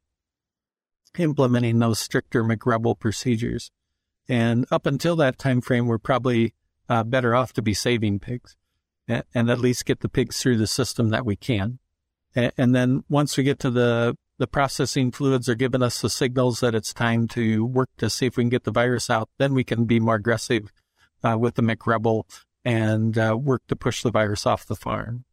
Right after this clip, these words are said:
And so every herd's gonna have its own, its own timeline. And, uh, you can kind of follow the diagnostics to help that. Uh, looking at the production records, uh, I think, um, uh,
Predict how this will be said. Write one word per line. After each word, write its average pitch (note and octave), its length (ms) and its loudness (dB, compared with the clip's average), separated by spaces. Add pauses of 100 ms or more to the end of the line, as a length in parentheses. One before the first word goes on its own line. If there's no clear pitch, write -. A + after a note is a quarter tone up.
(480)
And A2+ 240 -2
so A#2+ 360 0
every D#3+ 240 2
herd's C#3 320 0
gonna C3 220 -2
have B2+ 180 0
its - 140 -6
own, B2 420 2 (140)
its D#3 180 -4
own C3 180 2
timeline. C#3 580 0 (560)
And, A#2 560 2
uh, A#2 380 2 (180)
you D#3 180 0
can C3 180 0
kind B2 220 0
of A2+ 280 -2
follow B2 260 2
the A#2 140 0
diagnostics A#2+ 920 0
to A#2 120 -2
help A#2+ 260 -2
that. B2+ 300 0 (440)
Uh, A#2 140 0
looking D3+ 340 0
at D3 120 2
the C#3 80 0
production C3+ 440 -2
records, C#3+ 640 -2
uh, C#3 180 0
I B2+ 220 2
think, B2+ 360 -2 (200)
um, A2+ 440 0 (640)
uh, G#2+ 440 0